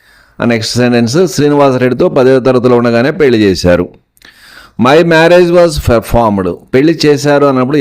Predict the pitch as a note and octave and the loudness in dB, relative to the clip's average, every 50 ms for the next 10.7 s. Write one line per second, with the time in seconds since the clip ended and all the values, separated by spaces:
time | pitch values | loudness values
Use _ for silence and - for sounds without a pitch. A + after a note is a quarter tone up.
0 | B2+ C3 C#3+ C#3 C3+ D3 D3 C3+ C3+ C#3 C3 C3 B2+ B2 A#2+ A2+ A#2 A2+ A#2 A#2+ | 2 0 0 0 -2 -2 -2 -2 -2 0 0 0 2 0 0 0 0 0 0 0
1 | A2+ A#2+ A#2 A#2 A#2+ A#2 A#2+ A#2 B2+ C#3 C3 B2+ A#2 A2+ - - A#2+ B2 B2 A#2 | 0 0 0 2 2 0 0 -2 -4 -2 0 0 0 0 0 0 0 0 0 0
2 | G#2+ G#2+ A2+ A2+ A2+ A2+ G#2 - - A2+ G#2+ D#3 F3 - D3+ B2+ C3 C3 B2+ B2+ | 0 0 0 2 2 0 -2 -2 -4 -4 -2 -2 -2 -2 0 0 0 0 0 0
3 | A#2+ B2 A#2+ A#2 A#2+ A#2 A#2 A2+ A#2 A2+ A2+ G#2+ - - G#2 G#2+ G2+ A2+ A2 G2 | 0 0 0 0 0 0 0 0 0 0 0 -2 -2 -2 -4 -2 -2 -2 -2 -2
4 | - A2 A2 B2 D3+ F3+ - - - - _ _ - - - - - - - - | 0 0 0 0 0 -2 -4 -6 -12 -20 _ _ -20 -20 -20 -20 -20 -20 -20 -20
5 | - - - - - - C3+ D3+ E3+ F3 D#3+ C#3+ C#3+ D#3 E3 F#3 F#3+ F#3 F3+ F3+ | -20 -20 -18 -8 -2 0 2 2 2 2 2 2 2 2 2 2 2 2 2 2
6 | E3 D#3 C3 - - C3 B2 A2+ - - C3+ C#3+ D3 C#3+ D3 C#3 B2+ B2+ - - | 2 0 0 -2 -2 -2 -2 -2 -2 -2 0 0 0 0 0 -2 -2 -4 -2 -2
7 | A#2 A2+ A2 G#2 F#2 F#2+ G2+ G2+ G#2+ A2 A#2 A#2+ A#2+ A2+ G2 F2+ F#2 F2+ - - | 0 0 0 0 0 0 0 0 0 0 0 0 0 0 0 -2 -4 -6 -6 -4
8 | F#2+ G#2 A2 A#2 A#2 A2+ A2 G2 - F#2+ F#2 F2 F2 A2 D3 F3+ - - - _ | -2 0 0 0 0 0 -2 -2 -2 -2 -2 0 0 0 -2 -2 -4 -8 -18 _
9 | _ _ _ _ _ - C3 C#3+ C3+ B2+ B2 B2 B2+ C3 C3 A#2+ A#2+ G#2 A#2+ A2 | _ _ _ _ _ -8 -4 -4 -2 -2 0 0 0 0 0 -2 -4 -4 -2 -2
10 | A2+ A#2 A#2+ G#2+ A#2 A#2+ A2 G2 A#2 A2 G#2+ G2+ F2+ | 0 0 0 0 0 -2 -2 0 0 0 0 0 0